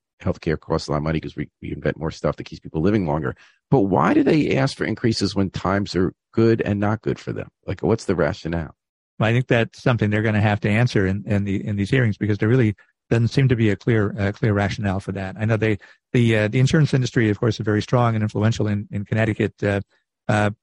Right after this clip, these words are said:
Speaker 2: probably a little bit less so since we passed, uh, public financing of campaigns, and now they're, they're barred from, uh, from, uh, doing direct funding in the w-, way they did before, either for or against candidates. But, uh,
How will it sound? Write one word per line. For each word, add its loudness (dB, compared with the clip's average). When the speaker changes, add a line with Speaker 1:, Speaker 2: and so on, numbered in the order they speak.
Speaker 2:
probably 2
a 2
little 2
bit 0
less 0
so 2
since -6
we 0
passed, 0
uh, 2
public 0
financing 0
of -6
campaigns, 0
and -2
now 0
they're, 0
they're -2
barred 0
from, -6
uh, 2
from, -2
uh, -2
doing 2
direct 0
funding -2
in -4
the -4
w-, -6
way 0
they 0
did -2
before, 0
either -2
for -2
or -2
against -6
candidates. 0
But, 0
uh, 2